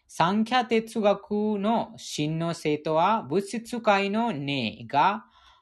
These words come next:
ヴィシュヌであることを、あ、突き止め、そして完璧な知識に支えられて、主への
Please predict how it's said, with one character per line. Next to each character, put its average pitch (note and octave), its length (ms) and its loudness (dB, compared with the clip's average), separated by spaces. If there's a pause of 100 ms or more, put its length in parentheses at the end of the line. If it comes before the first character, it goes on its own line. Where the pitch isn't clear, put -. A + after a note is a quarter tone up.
(120)
ヴ B2+ 120 -2
ィ F3+ 40 0
シ - 200 -4
ュ A#3+ 40 2
ヌ A3+ 60 2
で A3 140 4
あ C#3 160 0
る B2+ 200 -4 (440)
こ B2 180 -4
と B2+ 160 -2
を、 F#3 480 2 (420)
あ、 B2 340 -2
突 - 180 -8
き G#3+ 500 -2 (280)
止 D#3+ 120 2
め、 C3 320 -6 (300)
そ C#3+ 220 -2
し - 100 -8
て G3+ 200 2
完 G#3+ 320 2
璧 A#3 240 -2
な A3+ 140 0
知 F#3 180 -6
識 D#3+ 420 -6
に G#3+ 420 -4
支 - 180 -4 (280)
え G3+ 140 2
ら E3+ 160 2
れ D3+ 140 -2
て、 G3 420 -2
主 G3+ 380 -2
へ D#3+ 100 -2
の A3 380 -2